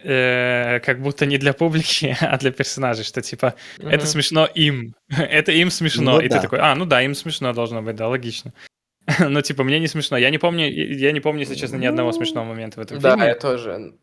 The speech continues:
Speaker 1: Э,
Speaker 3: Там была по-, по-, попытка, я не знаю, но, по крайней мере,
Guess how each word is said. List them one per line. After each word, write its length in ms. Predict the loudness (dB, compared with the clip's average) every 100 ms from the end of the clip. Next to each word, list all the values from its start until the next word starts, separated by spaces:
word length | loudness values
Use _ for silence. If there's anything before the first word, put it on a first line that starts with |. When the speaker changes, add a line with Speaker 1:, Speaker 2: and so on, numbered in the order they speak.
| -8
Speaker 1:
Э, 680 | -4 -4 -4 -6 -8 -8 -10 -14 _ _ _ _ _ _ _ -20 _ _ _
Speaker 3:
Там 220 | 2 4
была 400 | 6 8 8 8
по-, 220 | 6 4 4
по-, 260 | 4 4
попытка, 800 | 4 2 0 2 -6 -2 -2 0
я 60 | -2
не 80 | 0
знаю, 280 | 2 0 -4
но, 200 | -4 -2
по 100 | 0
крайней 200 | 0 2
мере, 200 | 4 4